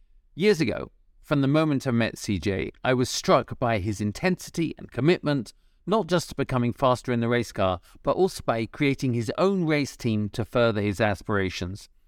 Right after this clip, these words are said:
I was in the pit lane for, with Fox Sports for most of his racing career, and he was always a cool interview, especially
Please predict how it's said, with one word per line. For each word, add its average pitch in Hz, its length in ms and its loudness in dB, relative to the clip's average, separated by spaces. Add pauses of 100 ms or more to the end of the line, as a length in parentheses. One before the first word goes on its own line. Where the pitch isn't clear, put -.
(580)
I 175 120 2
was 190 160 2
in 180 120 0
the 151 80 -2
pit 160 180 -2
lane 117 400 -2 (100)
for, 131 280 0 (100)
with 117 140 -2
Fox - 280 -4
Sports - 540 -6 (100)
for 127 220 -2
most 143 460 2
of 113 140 -4
his 104 260 -2
racing 117 420 0
career, 127 380 0 (320)
and 160 100 -2
he 180 100 0
was 196 160 -2
always 214 280 2
a 110 140 -6 (120)
cool 156 400 2
interview, 98 460 0 (300)
especially 202 640 -2